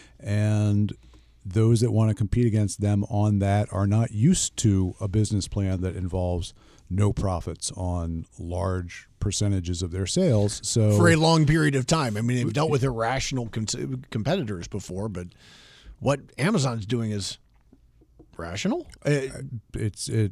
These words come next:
Speaker 2: It's
Speaker 1: is
Speaker 2: working.
Speaker 1: working out very well, and it is going to have fewer and fewer competitors as the years go by.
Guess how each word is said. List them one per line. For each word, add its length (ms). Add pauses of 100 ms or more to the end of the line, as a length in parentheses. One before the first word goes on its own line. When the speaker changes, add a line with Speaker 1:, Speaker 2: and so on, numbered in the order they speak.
(160)
Speaker 2:
It's 180
Speaker 1:
is 60
Speaker 2:
working. 180
Speaker 1:
working 220
out 160
very 240
well, 380
and 420
it 220
is 180
going 240
to 140
have 220
fewer 380
and 200
fewer 280
competitors 680
as 160
the 80
years 200
go 140
by. 220